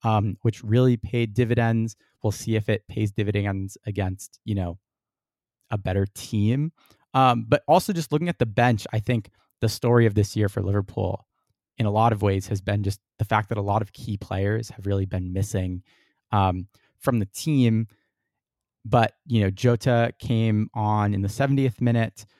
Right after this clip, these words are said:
Um, you know, Firmino was back. Um, Van Dijk was on the bench. And so I think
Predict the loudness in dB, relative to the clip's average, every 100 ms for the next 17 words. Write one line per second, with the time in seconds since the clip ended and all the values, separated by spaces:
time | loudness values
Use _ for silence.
0 | _ _ 0 2 2 -2 -4 -4 -4 -4
1 | -2 0 2 2 2 0 0 0 0 -2
2 | -2 -2 -2 -6 -12 -20 _ _ _ -4
3 | -2 -2 -4 -4 -2 -2 -2 0 -2 -4
4 | -10 -2 -2 -2 -4 -4 -2 -4 -4 -4
5 | -6 -8 -8 -6 0 2 0 _ -4 -2
6 | 0 -2 -4